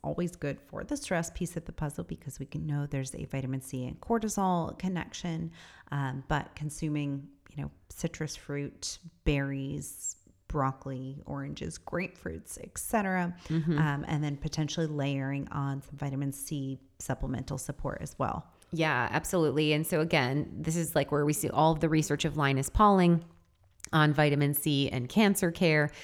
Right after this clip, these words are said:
Speaker 2: This is why people do vitamin C I Vs, et cetera. Uh, so, you know, Bio C plus would be a really good go-to to get the antioxidant,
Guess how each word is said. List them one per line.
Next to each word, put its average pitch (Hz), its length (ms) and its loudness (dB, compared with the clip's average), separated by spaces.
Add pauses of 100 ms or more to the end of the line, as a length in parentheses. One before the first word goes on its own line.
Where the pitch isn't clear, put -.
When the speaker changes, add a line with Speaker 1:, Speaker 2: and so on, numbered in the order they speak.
(220)
Speaker 2:
This - 160 -6
is 139 120 -4
why 131 140 2
people 135 280 -2
do 135 160 -2
vitamin 135 440 0
C 139 220 -4
I 123 200 -2
Vs, 185 560 4
et - 160 -6
cetera. 165 640 4 (400)
Uh, 143 380 6
so, 160 420 6
you 170 100 4
know, 139 160 4
Bio 170 400 6
C 180 240 0
plus 156 640 2
would 180 180 2
be 160 180 4
a 160 120 4
really 147 380 4
good 139 360 0
go-to 143 520 4
to 143 160 -2
get 139 240 2
the - 180 0
antioxidant, 151 920 2